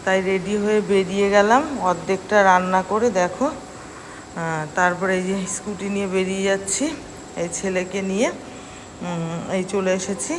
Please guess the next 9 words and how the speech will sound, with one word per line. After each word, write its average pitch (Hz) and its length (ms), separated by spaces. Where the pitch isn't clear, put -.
হসপিটালে। 180 680
দেখো 175 340
এবার 185 220
এই 185 200
যে 202 80
এখানে 190 260
আছি 180 180
ভেতরটা, 175 480
এখানে 185 280